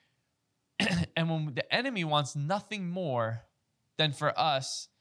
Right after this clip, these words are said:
to feel like we are not in right standing with God. He'll get in your mind, "No, you're not in right standing with God anymore.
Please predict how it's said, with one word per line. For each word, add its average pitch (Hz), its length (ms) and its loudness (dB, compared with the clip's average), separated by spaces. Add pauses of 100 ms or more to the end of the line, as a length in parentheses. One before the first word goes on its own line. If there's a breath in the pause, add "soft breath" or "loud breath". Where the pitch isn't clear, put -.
(260)
to 151 100 -4
feel 170 320 0
like 135 200 2
we 143 100 0
are 135 100 2
not 131 240 2
in 131 60 -10
right 123 180 0
standing 117 360 -6
with 110 160 -10
God. 107 280 -2 (1500 soft breath)
He'll 143 120 2
get 143 100 4
in 139 80 -2
your 147 80 -2
mind, 147 300 2 (300 loud breath)
"No, 113 180 -2
you're 120 160 -4
not 135 100 0
in 131 60 -4
right 131 100 -2
standing 135 220 -6
with 131 100 -8
God 147 240 -6
anymore. 113 420 -6